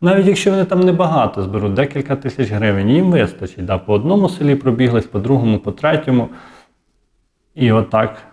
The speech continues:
непогано таки собі жити. Да? Е, що потрібно буде робити і як діяти в тому випадку, якщо цей законопроект прийметься? Законопроект, нагадаю, тринадцять нуль вісімнадцять.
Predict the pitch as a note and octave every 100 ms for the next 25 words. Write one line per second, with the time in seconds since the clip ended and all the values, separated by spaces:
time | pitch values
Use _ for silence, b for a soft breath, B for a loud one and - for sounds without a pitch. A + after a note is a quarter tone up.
0 | _ - A#2 A#2 A#2+ A2+ A#2+ G#2+ G#2 -
1 | G#2+ A2+ G#2+ G#2 A#2 G2+ F#2+ F#2+ - -
2 | _ B B B B B B B B B
3 | B - B2 A2+ A2 G2+ - - G3+ F#3
4 | C#3+ D#3+ D3 B2 B2+ B2 A2+ E3+ - D3
5 | - C3 C3 B2+ B2 A2 B2 B2+ - G#2
6 | G#2 C3+ C3+ B2 - B2 A2+ A#2 C3 C3
7 | - A2+ G#2 - B2+ A#2 - A2 G#2 -
8 | A2 G2 G#2+ G#2 - G#2 G2+ G2 F#2+ -
9 | - b b b b b b - G#2 G#2+
10 | A#2 A2 C#3 C#3+ A2+ G2+ G#2+ A2 - G#2+
11 | A2 C3 C#3 A#2+ G#2 G#2 G2 G2 - G2
12 | F#2+ F#2